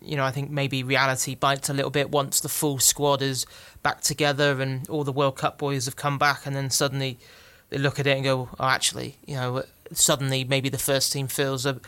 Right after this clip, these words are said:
a little while off, um, a li-, a little while away again." But, um, no, I mean, both of those, those boys still training at Melwood regularly. I think important for them to, to drop down to the academy to play matches when they can, to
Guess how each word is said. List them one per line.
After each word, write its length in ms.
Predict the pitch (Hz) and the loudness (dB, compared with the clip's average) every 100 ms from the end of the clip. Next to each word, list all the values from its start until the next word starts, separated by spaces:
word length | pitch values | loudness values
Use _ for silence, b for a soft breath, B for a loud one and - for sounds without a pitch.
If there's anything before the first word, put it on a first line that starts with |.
| B B B | B B B
a 60 | - | 2
little 240 | 156 160 | 2 2
while 340 | 143 147 147 156 | 4 6 6 6
off, 180 | - | 4
um, 600 | 156 135 - 151 143 143 - | -2 -2 0 2 2 0 -2
a 100 | 147 | 0
li-, 140 | 147 | 2
a 60 | - | 2
little 360 | 143 165 160 | -2 -2 0
while 280 | 151 147 139 | 4 4 6
away 340 | 147 151 147 - | 4 4 2 0
again." 400 | 147 156 143 127 - | -2 2 2 0 0
But, 300 | 147 - - | 0 2 2
um, 400 | 147 143 143 135 - - b b b - | 2 2 0 -2 -6 -12 b b b 2
no, 80 | 214 | 4
I 60 | |
mean, 140 | 156 151 | 6 4
both 280 | 170 160 | 4 4
of 60 | 147 | 2
those, 340 | 151 143 - - | 2 2 -2 -4
those 200 | 156 139 | -2 -2
boys 300 | - 147 135 | 0 0 0
still 220 | - 156 | 0 0
training 420 | 139 - 143 143 139 | 0 2 2 2 -2
at 160 | 131 | -4
Melwood 420 | - 139 135 131 | -2 0 0 0
regularly. 440 | 135 139 143 135 131 | -2 -2 -2 -4 -4
I 60 | |
think 340 | 131 139 139 - | -4 -6 -8 -6
important 480 | 143 - 151 143 - | -4 2 2 2 -2
for 100 | 143 | -2
them 200 | 135 131 | 0 0
to, 320 | - 135 131 B B B B - | 0 0 0 B B B B -6
to 100 | 135 | 0
drop 220 | 139 - | 0 2
down 240 | 143 139 | 2 2
to 120 | 131 | 0
the 120 | 139 135 | -2 -4
academy 340 | 131 143 135 | -2 -2 -2
to 120 | - | -4
play 220 | - 151 | 0 0
matches 460 | 139 135 - 143 127 | 2 0 0 -2 -2
when 160 | 143 135 | 0 0
they 100 | 127 | -4
can, 380 | - 143 143 139 | 0 0 0 -2
to 320 | - 135 | -2 -2